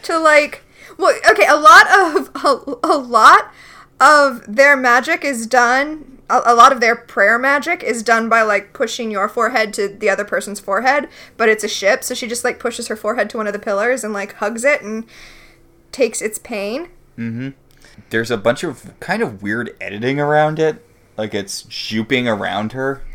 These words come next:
Speaker 1: Well,
Speaker 2: which
Speaker 1: we're
Speaker 2: I, I guess is the psychic connection happening.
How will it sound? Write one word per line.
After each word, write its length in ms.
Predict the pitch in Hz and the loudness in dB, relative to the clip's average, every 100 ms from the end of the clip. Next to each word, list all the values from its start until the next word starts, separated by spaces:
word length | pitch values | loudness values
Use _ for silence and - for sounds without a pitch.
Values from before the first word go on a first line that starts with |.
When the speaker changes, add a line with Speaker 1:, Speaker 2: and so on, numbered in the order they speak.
| - | 2
Speaker 1:
Well, 220 | - 605 | 6 6
Speaker 2:
which 200 | - - | 2 -6
Speaker 1:
we're 140 | 302 | -2
Speaker 2:
I, 140 | 285 - 101 | -2 -2 -8
I 60 | 101 | -4
guess 260 | 98 - | -4 -4
is 180 | 95 - | -10 -12
the 120 | 101 | -12
psychic 420 | - - - 90 | -6 -6 -6 -12
connection 540 | - 95 95 - 107 101 | -14 -12 -12 -10 -10 -8
happening. 560 | 98 101 - 110 110 | -6 -8 -8 -10 -10